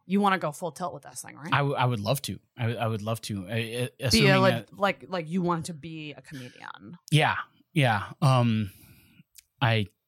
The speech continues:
Speaker 2: didn't know it before, but
Speaker 1: Interesting.
Speaker 2: I found it out, and it's what I'm truly passionate about.
Speaker 1: Fuck.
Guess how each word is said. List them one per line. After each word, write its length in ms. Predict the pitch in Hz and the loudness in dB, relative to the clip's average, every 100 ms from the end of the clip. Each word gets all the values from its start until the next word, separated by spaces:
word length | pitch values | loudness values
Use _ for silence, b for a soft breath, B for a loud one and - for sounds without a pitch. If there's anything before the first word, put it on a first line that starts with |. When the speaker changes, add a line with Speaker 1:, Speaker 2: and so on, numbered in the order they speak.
| _ _ _ _ - 180 - | _ _ _ _ -10 -8 2
Speaker 2:
didn't 320 | 143 131 127 | 6 8 6
know 180 | 120 139 | 6 4
it 160 | 185 - | 2 -2
before, 500 | 156 - 190 202 180 - _ _ | -6 0 4 4 2 -6 _ _
but 340 | 131 117 107 _ _ | 4 4 0 _ _
Speaker 1:
Interesting. 240 | - - _ _ _ | -20 -20 _ _ _
Speaker 2:
I 40 | 131 | -4
found 320 | - 117 110 | 2 4 4
it 80 | 107 | 2
out, 240 | 127 98 - _ _ - | 0 -2 -10 _ _ -2
and 400 | 110 113 107 107 | 0 2 0 -2
it's 240 | - - - 117 - _ _ - | -2 -4 -6 -18 -20 _ _ -2
what 180 | 123 120 | 2 2
I'm 160 | 107 95 _ _ _ | 2 -2 _ _ _
truly 400 | - 143 127 120 | -2 6 6 6
passionate 460 | 110 113 117 117 107 | 4 2 0 0 -2
about. 280 | 95 90 - _ _ | -4 -8 -12 _ _
Speaker 1:
Fuck. 220 | B B | B B